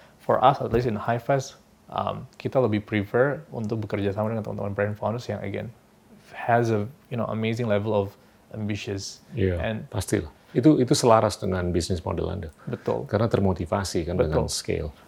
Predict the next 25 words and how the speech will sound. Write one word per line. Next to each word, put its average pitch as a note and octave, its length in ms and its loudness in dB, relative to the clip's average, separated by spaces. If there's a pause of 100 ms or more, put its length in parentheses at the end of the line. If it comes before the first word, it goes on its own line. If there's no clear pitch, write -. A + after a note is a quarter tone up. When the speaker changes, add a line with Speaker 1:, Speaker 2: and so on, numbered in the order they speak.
(120)
Speaker 1:
Dan A#2 320 2
never, C#3 560 4
like, A2+ 320 -2
you B2 80 0
know, G#2 240 0 (160)
um, G#2+ 560 0 (560)
um, G#2 480 -2 (400)
apa A#2 240 -6
ya, - 20 -4
never A#2 380 2
give G2 160 0
up. - 240 -4 (360)
Speaker 2:
Hmm. G#2+ 80 2
Speaker 1:
dan A2 180 0 (140)
selalu C3+ 560 2
aus, A2 320 2
selalu B2 320 -2
hungry, G#2 340 -4 (220)
kayak G#2+ 240 -6
gitu. G#2+ 160 -8
On G#2+ 160 -2
like, G#2+ 160 2 (160)
"Okay, - 80 0
what B2 320 0
to, B2+ 160 -2